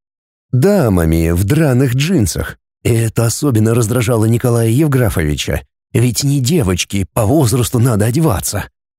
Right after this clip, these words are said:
И мужчинами в майках с вызывающими надписями. А как-то вечером она торжественно объявила, что открывается ее персональная выставка.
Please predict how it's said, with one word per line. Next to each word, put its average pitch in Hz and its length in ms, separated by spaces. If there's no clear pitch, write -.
И 143 240
мужчинами 131 960
в 113 180
майках 156 540
с - 80
вызывающими 147 800
надписями. 87 1040
А 127 180
как-то 156 360
вечером 120 540
она 160 180
торжественно 123 880
объявила, 180 680
что - 280
открывается 175 680
ее 170 240
персональная 160 840
выставка. 110 720